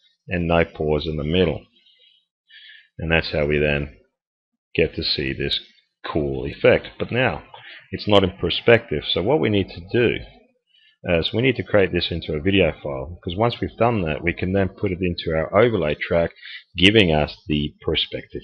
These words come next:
nodes. So how do we do this? Go share, create video file, and then tick same as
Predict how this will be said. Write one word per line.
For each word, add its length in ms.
nodes. 540
So 240
how 180
do 60
we 100
do 220
this? 340
Go 180
share, 640
create 280
video 400
file, 400
and 120
then 220
tick 360
same 520
as 220